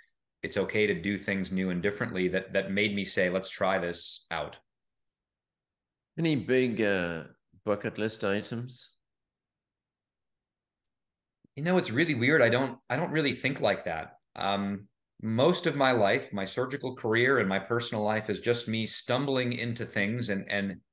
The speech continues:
Speaker 1: having a really good time being in the moment. Um, you know, as you said, I get to travel all over the world. And as a guy who grew up in Scranton and never really went anywhere, I mean, I didn't fly on an airplane till I was twenty-one.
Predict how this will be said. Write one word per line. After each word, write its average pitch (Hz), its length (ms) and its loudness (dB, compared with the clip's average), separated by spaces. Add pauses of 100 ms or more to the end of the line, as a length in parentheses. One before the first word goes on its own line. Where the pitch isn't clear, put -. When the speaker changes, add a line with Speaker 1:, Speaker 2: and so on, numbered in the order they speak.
(380)
Speaker 1:
having 131 260 0
a 110 60 0
really 123 260 0
good 107 300 -2
time 120 560 0
being 107 280 -2
in 98 80 -2
the 92 80 -2
moment. 92 460 -4 (760)
Um, 117 320 0 (180)
you 120 80 0
know, 101 140 2
as 107 180 0
you 107 120 0
said, 123 220 4
I 104 80 6
get 120 120 2
to 113 60 -6
travel 120 400 2
all 107 160 2
over 98 140 -4
the 92 80 -6
world. 90 360 -2
And 92 100 -4
as 92 100 -4
a 95 60 -4
guy 107 300 4
who 104 100 -4
grew 104 240 0
up 98 100 -4
in 92 80 -6
Scranton 107 540 -2
and 95 160 -2
never 110 160 2
really 101 280 -2
went 101 220 -4
anywhere, 98 560 -2 (240)
I 107 40 -2
mean, 110 60 2
I 143 40 4
didn't 170 160 0
fly 120 480 2
on 113 100 2
an 101 60 -2
airplane 117 320 -4
till 98 120 0
I 98 80 0
was 87 140 -6
twenty-one. 90 760 -6